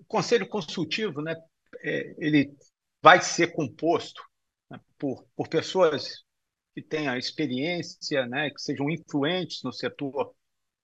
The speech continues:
né, empresarial, né? E, e aqui é que se, se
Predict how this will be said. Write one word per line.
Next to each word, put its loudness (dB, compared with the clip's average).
né, -4
empresarial, 6
né? -6
E, 0
e 10
aqui 4
é 6
que -4
se, -6
se -10